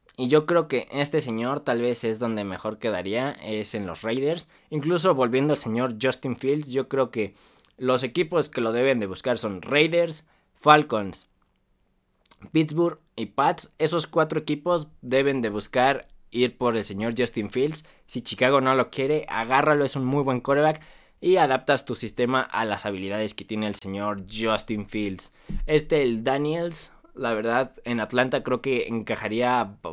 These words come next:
<laughs> bastante bien, la verdad. Señor Michael Penix, a mí la verdad no me gustó lo que vi de él en el National Championship.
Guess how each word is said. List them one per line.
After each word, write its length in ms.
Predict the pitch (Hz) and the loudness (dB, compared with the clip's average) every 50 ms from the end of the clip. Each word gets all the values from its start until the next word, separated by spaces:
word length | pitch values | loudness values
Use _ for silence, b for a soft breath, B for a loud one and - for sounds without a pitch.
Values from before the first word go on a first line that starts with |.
| 101 101 | -6 -6
<laughs> 240 | - - - - - | -8 -10 -12 -16 -18
bastante 680 | 120 110 104 - - 180 - - 117 127 139 - 127 104 | -14 -8 -8 -6 -6 -6 -8 -6 -4 -4 -4 -2 -2 -2
bien, 260 | 98 110 123 131 120 | -2 -2 -2 -2 -2
la 100 | 101 87 | -2 -4
verdad. 400 | 85 80 82 95 110 110 - - _ _ _ b b b b b b b b - - - - - - - _ _ _ _ _ _ _ _ _ _ _ _ _ _ _ _ _ _ _ - - | -6 -6 -6 -4 -4 -6 -6 -8 _ _ _ b b b b b b b b -20 -20 -20 -20 -20 -20 -20 _ _ _ _ _ _ _ _ _ _ _ _ _ _ _ _ _ _ _ -12 -6
Señor 300 | - 113 120 127 131 135 | -4 0 0 2 2 2
Michael 340 | 139 139 135 - 143 127 - | 2 0 0 0 0 -2 0
Penix, 360 | - 131 143 151 147 - - - | -2 -2 -2 -2 -4 -4 -6 -6
a 40 | 123 | -4
mí 120 | 127 131 | -2 0
la 100 | 135 131 | 0 0
verdad 240 | 113 110 113 117 117 | 0 0 -2 -2 -2
no 140 | 120 120 123 | -2 0 0
me 100 | 120 113 | -2 -2
gustó 280 | 104 95 - - 120 | -4 -6 -4 -2 -2
lo 120 | 113 113 - | -2 -2 -2
que 140 | 113 101 | -4 -6
vi 440 | 92 101 107 113 113 117 117 117 107 - | -6 -4 -4 -4 -2 -2 -2 -2 -4 -6
de 220 | 92 107 98 85 - | -8 -8 -8 -8 -6
él 260 | 104 110 117 113 110 | -6 -4 -2 -2 -4
en 60 | 107 | -4
el 180 | 101 98 98 98 | -6 -8 -8 -8
National 480 | 107 110 - - 104 95 90 92 - | -8 -8 -8 -8 -8 -8 -10 -12 -8
Championship. 680 | - 135 127 131 131 139 135 123 - 151 156 151 156 | -4 -2 -2 -2 -2 -6 -6 -6 -2 -2 -2 -2 -2